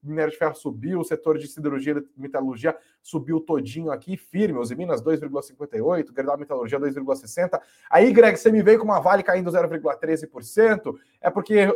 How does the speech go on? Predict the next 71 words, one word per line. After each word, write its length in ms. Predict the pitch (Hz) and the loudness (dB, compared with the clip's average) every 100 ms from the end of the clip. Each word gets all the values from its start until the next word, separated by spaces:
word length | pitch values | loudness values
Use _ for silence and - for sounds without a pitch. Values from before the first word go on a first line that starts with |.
| - | 2
entrou 500 | 175 180 175 190 190 | 0 0 0 2 2
<laughs> 20 | |
em 60 | 202 | 2
realização 560 | 202 175 170 156 160 | 2 0 0 -4 -4
de 100 | 170 | -4
lucros 300 | 151 165 175 | -4 -4 -6
ainda 160 | 170 180 | -8 -6
durante 320 | 180 185 226 | -6 -6 -6
o 40 | 208 | -6
pregão, 340 | 147 120 147 | -6 -2 -2
as 80 | - | -2
ações 220 | - 208 | -4 -10
chegaram 340 | 202 151 208 | -6 -2 -2
a 60 | 202 | -4
subir 480 | - 120 113 196 - _ _ | -6 -10 -6 -6 -6 _ _
e 60 | - | -10
depois 340 | 165 170 170 | -6 -4 -6
o 40 | 160 | -6
mercado 260 | 156 156 | -6 -4
falou: 160 | 160 160 | -2 -4
"Quer 100 | 156 | -4
saber? 240 | - 139 | -8 -4
Já 100 | 143 | 0
vou 120 | 143 160 | 0 0
embolsar 340 | 156 160 - | -2 -6 -6
essa 140 | - | -10
diferença." 520 | 135 - 120 143 135 151 _ _ | -12 -10 -6 -6 -6 -8 _ _
No 80 | 143 | -12
final 160 | 151 | -8
das 140 | 135 123 | -6 -6
contas, 300 | 139 143 123 | -8 -12 -14
as 40 | |
ações 180 | 135 131 | -14 -6
da 100 | - | -2
Vale 180 | 131 131 | -2 -4
terminaram 340 | 131 120 120 | -8 -8 -6
nessa 180 | 131 - | -6 -10
pequena 300 | 135 135 120 | -20 -14 -12
queda 240 | 113 123 | -4 -2
de 60 | 120 | 0
zero 140 | 117 | -2
vírgula 260 | 110 117 131 | -4 -6 -6
treze 260 | - 131 135 | -4 -10 -10
por 160 | 160 | -16
cento. 280 | 151 - - | -16 -20 -20
O 40 | |
setor 300 | - 180 196 | -10 -2 -2
de 100 | 165 | -2
bancos, 540 | 175 143 135 117 113 110 _ _ | 2 4 4 2 -12 -16 _ _
que 80 | - | -4
vem 160 | 170 165 | -4 -2
sofrendo 400 | 175 151 151 139 | -4 0 -2 -2
por 160 | 139 | -10
conta 220 | 131 135 | -14 -12
da 80 | 131 | -10
Americanas, 420 | 131 135 135 120 | -8 -8 -4 -4
encontrou 340 | 139 - 156 139 | -6 -8 -8 -8
espaço 280 | 139 135 123 | -2 -2 -2
pra 100 | - | -4
recuperação 640 | 123 120 120 113 - 110 | -10 -6 -6 -6 -6 -4
hoje, 280 | 113 165 170 | 2 2 2
Banco 200 | 143 147 | -4 -8
do 60 | 139 | -4
Brasil 300 | 131 113 120 | -4 -4 -6
cinco 240 | - 147 | -16 -18
vírgula 200 | 127 123 | -14 -12
oitenta 200 | 117 113 | -12 -14
e 40 | 110 | -20
sete 220 | 104 - | -20 -20
por 120 | _ | _
cento, 380 | - 185 185 | -6 -4 -4